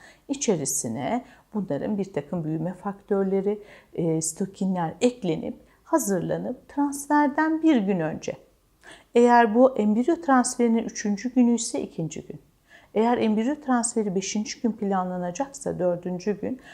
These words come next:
anne rahmine enjekte edilmekte. Böylelikle mikro çevreyi, yani embriyonun gelip oturacağı mikro çevreyi hazırlayarak embriyonun daha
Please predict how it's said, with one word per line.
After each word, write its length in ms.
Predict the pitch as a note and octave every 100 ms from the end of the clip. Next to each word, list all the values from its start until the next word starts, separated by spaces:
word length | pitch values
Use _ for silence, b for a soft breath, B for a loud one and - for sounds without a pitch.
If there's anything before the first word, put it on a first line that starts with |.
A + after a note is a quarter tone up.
| B B
anne 540 | A#4+ G4+ B3 G3 F3+ G3+
rahmine 720 | C#4+ A#3+ G3+ F#3 B3 E4+ B B B
enjekte 600 | C#4+ C#4 C#4 G3 G3 C#4
edilmekte. 680 | G#3+ F#3+ F3 E3 D#3 _ - - _ _ _ _ _ b _
Böylelikle 840 | C#4 D#4 A#3 F#3+ - F3 G3+ F4 B B B
mikro 420 | A#3+ D#4 - D4
çevreyi, 640 | - G3 D#3+ D3+ - F#3+ -
yani 320 | G3+ F#3+ D#3+ E3
embriyonun 720 | F#3+ G#3 B3+ C#4 A#3 F3+ F3
gelip 320 | G3+ G3 -
oturacağı 600 | G#3 - G3 E3 D#3+ F3
mikro 360 | A3 B3 E3 -
çevreyi 640 | - F3 - - A#3+ D4+ B B
hazırlayarak 880 | - D4 C4+ C#4 C4 B3+ B3 F#3+ G3+ B B B -
embriyonun 840 | F3+ F#3 F#3+ E4+ E4+ G#3+ F#3 G#3
daha 200 | A#3+ G4+